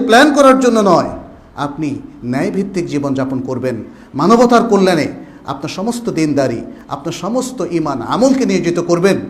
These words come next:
যাতে আল্লাহর একজন মুখলেস এবং মুত্তাকি বান্দা হতে পারেন। সেই জন্য আল্লাহ তাআলা এগুলো সব আপনাকে দিয়েছেন। এগুলো সবই আমানত, এগুলো সবই আমানত। আপনি না চাইলেও আপনাকে মরতে হবে। এই আমানত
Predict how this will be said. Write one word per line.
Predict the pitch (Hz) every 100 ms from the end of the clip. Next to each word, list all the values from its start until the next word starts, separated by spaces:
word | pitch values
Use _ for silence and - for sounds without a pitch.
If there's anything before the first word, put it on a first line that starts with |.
| - - 127
যাতে | 147 143 160
আল্লাহর | 147 143 139
একজন | 135 131 147
মুখলেস | 123 202 247 277 - - - -
এবং | 269 254
মুত্তাকি | 233 - 190 190
বান্দা | 147 151 220
হতে | 196 165
পারেন। | 151 139 - - - -
সেই | 233
জন্য | 220 170 135
আল্লাহ | 123 120
তাআলা | 120
এগুলো | 117 123
সব | 120 208
আপনাকে | 202 - 139 120
দিয়েছেন। | 127 120 113 101 - -
এগুলো | 170 175
সবই | - 143 147
আমানত, | 110 117 - - - - - - - - - - -
এগুলো | 226 262
সবই | 262 147 135
আমানত। | 104 92 - - - -
আপনি | 180 190 214
না | 185 185
চাইলেও | 220 233 214
আপনাকে | 165 165 160
মরতে | 131 127 117
হবে। | 110 - - - - _ _ _ _ _ _ - _ _ _ -
এই | 220 226
আমানত | 196 208 254 269